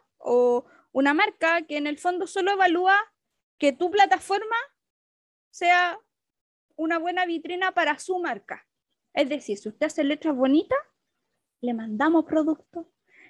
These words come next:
Si tiene sobre, no sé, cien likes, o si tiene una interacción constante, o si su trabajo es llamativo,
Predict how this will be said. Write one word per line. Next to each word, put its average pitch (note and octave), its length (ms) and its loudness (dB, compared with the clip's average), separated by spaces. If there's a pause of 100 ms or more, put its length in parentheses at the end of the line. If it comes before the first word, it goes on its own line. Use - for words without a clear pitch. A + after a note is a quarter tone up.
Si C4 160 -2
tiene D4 280 2
sobre, C#4+ 460 2 (260)
no A#3 100 -6
sé, B3+ 460 2 (180)
cien E4 500 2
likes, C#4+ 440 0 (100)
o A#3+ 120 -4
si A#3+ 140 -6
tiene C#4+ 240 4
una C#4 100 4
interacción C4+ 640 2
constante, C4+ 920 0
o B3 120 -4
si A#3+ 400 -8
su - 200 -8
trabajo B3 440 2
es C#4 100 2
llamativo, D4 580 -2